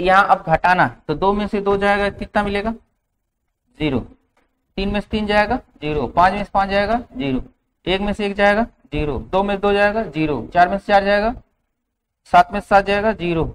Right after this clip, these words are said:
ज़ीरो, ज़ीरो। ये आज का क्या हो जाएगा, आंसर, है ना। संगत अवयवों को एक दूसरे से क्या करेंगे, घटा दें, ठीक।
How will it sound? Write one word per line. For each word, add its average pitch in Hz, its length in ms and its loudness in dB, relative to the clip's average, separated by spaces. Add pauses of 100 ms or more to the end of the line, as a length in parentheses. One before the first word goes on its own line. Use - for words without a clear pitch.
(120)
ज़ीरो, 170 360 -2 (220)
ज़ीरो। 110 320 -14
ये 156 200 -2
आज 175 180 2
का 202 200 2
क्या 214 180 -2
हो 190 60 2
जाएगा, - 260 -6 (1040)
आंसर, 104 360 -8 (1120)
है 180 100 2
ना। 208 120 -4 (400)
संगत 196 320 0
अवयवों 190 280 0
को 269 180 -4
एक 180 200 -2
दूसरे 185 260 -2
से 196 80 -10
क्या 196 160 -2
करेंगे, 202 400 -4 (180)
घटा 139 320 4
दें, - 140 -4 (640)
ठीक। 247 280 -2